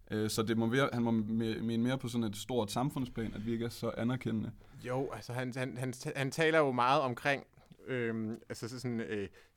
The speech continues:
Speaker 2: den her forandring, vi er gået fra velfærdsstat til konkurrencestat.
Speaker 1: Ja.
Speaker 2: Og hvordan at, øhm, altså, hvis du for eksempel henvender dig til, øh, kommunen, eller
Speaker 1: Ja.
Speaker 2: henvender dig, øh, øh, øh, på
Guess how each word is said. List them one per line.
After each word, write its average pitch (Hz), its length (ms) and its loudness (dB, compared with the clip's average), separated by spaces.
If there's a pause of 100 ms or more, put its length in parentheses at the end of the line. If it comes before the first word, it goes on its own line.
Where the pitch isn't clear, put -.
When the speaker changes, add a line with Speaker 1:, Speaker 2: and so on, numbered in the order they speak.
Speaker 2:
den 127 100 -2
her 120 140 0
forandring, 135 400 0
vi 123 80 0
er 113 40 2
gået 123 300 0
fra 110 300 0
velfærdsstat 135 640 -2
til - 120 -14
konkurrencestat. 117 720 -2
Speaker 1:
Ja. 110 100 4 (760)
Speaker 2:
Og 135 140 0
hvordan 135 420 2
at, 131 240 -2
øhm, 110 320 0 (280)
altså, 117 140 -4
hvis 113 160 -6
du 127 100 -8
for 123 80 -8
eksempel 123 260 -4
henvender 135 380 0
dig 110 200 2 (140)
til, 113 260 0
øh, 92 180 0
kommunen, 202 680 2
eller 113 220 6
Speaker 1:
Ja. 117 60 8
Speaker 2:
henvender 139 420 2
dig, 110 260 2
øh, 110 200 2 (240)
øh, 98 60 -4 (320)
øh, 98 260 0
på - 100 -8